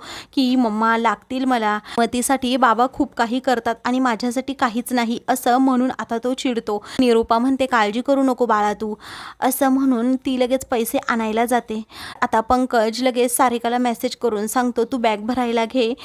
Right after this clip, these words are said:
कारण तुझं काम झालंय," असं म्हणून तो पटकन फोन ठेवून देतो. निरूपा वीस हजार रुपये घेऊन येते आणि पंकजकडे देते.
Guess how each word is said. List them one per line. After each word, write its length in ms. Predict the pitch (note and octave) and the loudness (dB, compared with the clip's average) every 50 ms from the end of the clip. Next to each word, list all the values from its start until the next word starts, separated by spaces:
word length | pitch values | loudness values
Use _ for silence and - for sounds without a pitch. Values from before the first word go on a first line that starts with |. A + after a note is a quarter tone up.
| - - - - - - | -14 -16 -16 -14 -4 0
कारण 460 | C4+ A#3 A#3+ A#3+ B3+ B3 A3+ A#3+ C#4+ C#4+ _ _ | 2 2 4 2 2 0 -2 -2 -4 -4 _ _
तुझं 180 | - C4 A#3 C4+ | -4 -2 -2 -2
काम 340 | C4 - A#3 G#3 A3 A#3 A#3+ | 0 0 0 0 0 -2 -2
झालंय," 380 | - C#4 C#4 C4+ A#3+ G#3 - - - _ - | -2 -2 -2 -2 -2 -2 -4 -6 -8 _ -6
असं 200 | - - - B3 | -6 -4 -2 0
म्हणून 240 | B3 B3+ B3+ A#3+ A#3+ | 0 2 0 0 0
तो 100 | - B3+ | -2 -2
पटकन 360 | - A#3+ - - B3 B3 C4+ C4 | -4 -6 -4 -2 -2 -2 -2 -2
फोन 220 | - C#4+ A3 A3 | -2 -2 -2 -2
ठेवून 300 | G#3+ - B3 A#3+ A#3 A#3 | -4 -6 -6 -4 -4 -2
देतो. 360 | A#3 B3 A#3+ - G#3 G#3+ C4 - - - - - - | -2 -2 -2 -2 -4 -4 -4 -6 -10 -16 -16 -6 0
निरूपा 500 | C4 C4+ C4 B3+ C4 C4 - B3+ G#3+ A3 | 2 2 4 4 2 0 -2 -2 -2 -2
वीस 300 | A#3 A#3 A#3+ A#3+ A#3 - | -2 -4 -4 -6 -6 -6
हजार 200 | C#4 C#4 C4+ B3 | -4 -2 -2 -2
रुपये 260 | A#3 A#3 A#3 A#3+ A#3+ | -2 -2 -2 -2 -2
घेऊन 300 | B3+ A#3+ C4+ C4 B3+ A#3 | -2 0 0 0 0 0
येते 180 | A3 A3 - A#3+ | -2 -4 -6 -6
आणि 220 | A#3+ - A#3+ A#3 | -6 -4 -4 -4
पंकजकडे 680 | A#3 - A#3+ A3 G#3+ - A3 G3 - - A3 G3+ G#3+ A3+ | -4 -4 -6 -6 -6 -8 -10 -10 -10 -8 -8 -6 -4 -4
देते. 300 | A#3+ A3+ G#3 F#3+ G3+ | -4 -4 -4 -6 -8